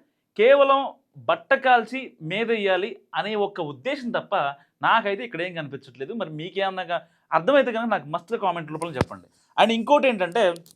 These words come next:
so ఏదైతే రప్చర్ క్రియేట్ అయిందో ఆఫ్రికాలో దాని తర్వాత రియాక్షన్స్ చాలా గట్టిగా వస్తున్న పరిస్థితి. And ఏపీలో కూడా దీని గురించి అందరూ మాట్లాడుకుంటున్నారు.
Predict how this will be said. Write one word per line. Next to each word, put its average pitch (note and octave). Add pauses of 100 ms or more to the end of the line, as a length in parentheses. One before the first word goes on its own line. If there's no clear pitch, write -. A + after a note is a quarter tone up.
(120)
so C4+
ఏదైతే C4 (120)
రప్చర్ B3
క్రియేట్ A#3
అయిందో D#3+ (240)
ఆఫ్రికాలో A3+ (220)
దాని B3+
తర్వాత C4
రియాక్షన్స్ B3
చాలా A#3+ (120)
గట్టిగా A#3+
వస్తున్న A3+
పరిస్థితి. A3+ (260)
And B3
ఏపీలో C4
కూడా A3 (240)
దీని A#3
గురించి A#3+ (180)
అందరూ C4
మాట్లాడుకుంటున్నారు. F#3